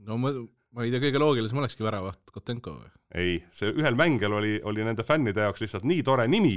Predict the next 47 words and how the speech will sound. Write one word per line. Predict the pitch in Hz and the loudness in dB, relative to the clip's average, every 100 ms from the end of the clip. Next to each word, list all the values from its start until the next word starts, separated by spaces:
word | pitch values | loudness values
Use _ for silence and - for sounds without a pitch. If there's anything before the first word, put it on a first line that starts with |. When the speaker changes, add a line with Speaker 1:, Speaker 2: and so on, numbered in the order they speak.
| 87 | -2
Speaker 2:
et | 98 | -4
nad | |
Speaker 1:
Hmm. | 110 127 | 0 2
Speaker 2:
tahtsid | 98 107 | 0 -4
seda | - 127 | -2 0
meest | 113 117 - | 2 0 0
näha, | 120 123 78 - _ _ _ | 0 0 -2 -10 _ _ _
kes | - 123 - | -6 -6 0
kannab | 139 113 101 | 2 2 2
nii | 139 | 2
toredat | 120 107 90 - | 2 0 -2 -4
nime. | 107 87 - _ _ _ _ _ _ _ | -2 -2 -8 _ _ _ _ _ _ _
Speaker 1:
Ma | 101 110 113 117 | -10 -6 -2 -2
siin | 123 113 | -2 0
praegu | 139 104 | 0 -2
sulle | 101 110 120 | -4 -4 -4
otse-eetris | 127 101 - 95 | -4 -8 -8 -10
ei | 104 | -10
oska | - 113 104 104 | -8 -8 -6 -6
välja | 113 113 107 | -4 -4 -4
öelda. | 82 87 - 92 | -8 -12 -8 -6
Speaker 2:
Zürich | 85 139 139 - | -2 0 0 0
on | 110 | 0
teadupärast | 123 120 101 104 - | 0 0 0 -2 2
saksakeelne | 151 - 98 95 98 92 | 0 2 -2 0 -2 0
piirkond | 123 110 110 107 | 2 2 -2 -2
ja | |
nad | 104 | -4
kuulsid, | - 143 104 | 0 0 0
Speaker 1:
Jah. | 101 | -2
Speaker 2:
et | 104 | -2
keegi | 127 123 | 0 4
Arbeiter | 135 185 131 127 120 123 113 104 | 6 4 4 2 2 0 0 2
mängib | 123 120 190 | 2 4 4
selles | 139 - | 4 2
Speaker 1:
<laughs> | 180 | 4
Speaker 2:
meeskonnas, | 143 160 127 123 110 | 2 2 2 2 0
siis | 120 | -2
nad | 117 | -4
ju | 120 | -2
tahtsid | 127 123 113 | -4 -4 -2
näha, | 151 120 | 0 0
kes | 117 | -2
see | 127 | 0
herr | 143 139 135 | 2 4 6
Arbeiter | 160 131 131 - 156 | 6 6 4 4 6
on. | 185 120 | 6 4